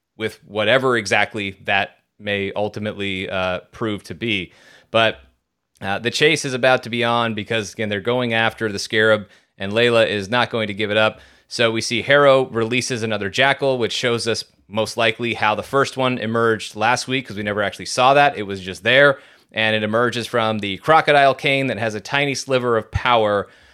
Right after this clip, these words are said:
from Ammit. It was a gift for her first avatar, and now Harrow has it, unleashes another jackal.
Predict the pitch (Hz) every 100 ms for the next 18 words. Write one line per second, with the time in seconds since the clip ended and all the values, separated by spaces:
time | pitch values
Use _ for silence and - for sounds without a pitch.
0 | _ - 113 107 107 113 107 - 107 101
1 | 104 98 117 120 - - - - 113 110
2 | 98 113 101 - 123 113 - 113 117 107
3 | - 104 101 95 101 107 101 127 131 123
4 | 120 113 120 117 - _ _ - 113 131
5 | 139 131 117 117 110 101 113 110 120 110